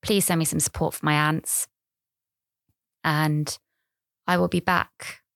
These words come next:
with my regular, um, podcast every Monday.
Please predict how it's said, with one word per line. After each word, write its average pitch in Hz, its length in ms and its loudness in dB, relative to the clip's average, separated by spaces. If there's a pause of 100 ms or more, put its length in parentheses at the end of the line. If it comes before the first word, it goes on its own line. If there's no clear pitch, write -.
(600)
with 175 180 0
my 170 120 4
regular, 160 640 0
um, 156 460 0 (920)
podcast 262 380 2
every 269 220 4
Monday. 170 500 0